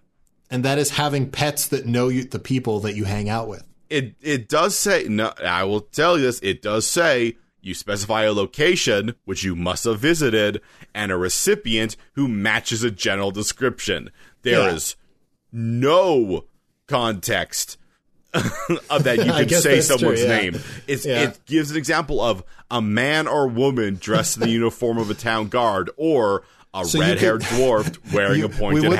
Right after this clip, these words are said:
Speaker 2: hat.
Speaker 1: have, we wouldn't, <laughs> you wouldn't be able to use an address, but you could use, like, longitude and latitude.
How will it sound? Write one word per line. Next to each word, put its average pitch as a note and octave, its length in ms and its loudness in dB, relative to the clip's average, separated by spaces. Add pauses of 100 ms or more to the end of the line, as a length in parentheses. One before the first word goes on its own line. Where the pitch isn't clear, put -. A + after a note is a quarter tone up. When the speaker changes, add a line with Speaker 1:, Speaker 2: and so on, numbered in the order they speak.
Speaker 2:
hat. D#3 220 2
Speaker 1:
have, - 180 -12
we D3 200 0
wouldn't, E3 440 0
<laughs> - 0 -
you D3 120 2
wouldn't D#3+ 180 2
be E3+ 60 2
able D#3 120 0
to D3 80 2
use B2+ 180 2
an A#2+ 160 -2
address, A2+ 400 0
but A#2 140 -8
you A2+ 120 -2
could A2+ 180 -6
use, A#2 180 2
like, A#2+ 240 -2
longitude G#2+ 720 -2
and A#2+ 80 -2
latitude. B2+ 800 -2